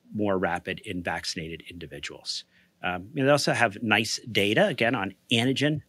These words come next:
tests correlating with the ability to culture virus, um, really s-, continuing to support that narrative that antigen tests are a great way to jump in and pick up those people during that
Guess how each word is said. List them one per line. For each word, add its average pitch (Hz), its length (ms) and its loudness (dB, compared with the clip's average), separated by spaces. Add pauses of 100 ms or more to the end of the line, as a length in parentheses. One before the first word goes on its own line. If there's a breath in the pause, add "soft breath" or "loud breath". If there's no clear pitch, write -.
tests - 340 0
correlating 110 580 2
with 107 140 0
the 104 80 -4
ability 92 380 -2
to - 120 -10
culture 90 380 -6
virus, 123 500 4 (480 loud breath)
um, 104 240 0
really 131 220 6
s-, - 120 -2
continuing 101 500 0
to 95 60 -2
support 90 460 -2
that 87 260 -2
narrative 90 600 -6
that 87 180 -6
antigen 90 460 -6
tests 90 280 -6
are 90 220 -8 (340 loud breath)
a 98 60 -10
great 107 480 2
way 101 160 -2
to 92 80 -4
jump 90 320 -4
in 87 320 -6
and 87 240 -10
pick - 180 -8
up 87 200 -6
those 87 280 -8
people 87 360 -8
during 87 320 -8
that 85 240 -10